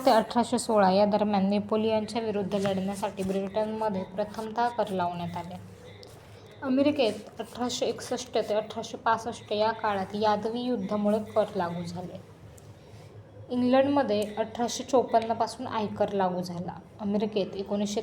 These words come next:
तेरा मध्ये सोळावी घटना दुरुस्ती करून आयकर लागू करण्यात आला. एकेकाळी अमेरिकी, अमेरिकी लोक हे करांच्या विरोधात होते. चहावर प्रमाणाबाहेर कर लावल्यामुळे बोस्टन टी पार्टीची घटना घडली होती.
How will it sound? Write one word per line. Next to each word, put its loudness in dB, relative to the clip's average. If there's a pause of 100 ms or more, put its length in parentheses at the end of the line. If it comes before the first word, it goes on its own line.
तेरा 2
मध्ये 2
सोळावी 2
घटना -2
दुरुस्ती -4
करून -2
आयकर -6
लागू -2
करण्यात -6
आला. -4 (920)
एकेकाळी 6
अमेरिकी, 0 (460)
अमेरिकी -2
लोक 4 (400)
हे 2 (140)
करांच्या 0
विरोधात 2
होते. -6 (640)
चहावर 6
प्रमाणाबाहेर 2
कर 2
लावल्यामुळे 2 (180)
बोस्टन 0 (140)
टी -2
पार्टीची 0
घटना -4
घडली -4
होती. -8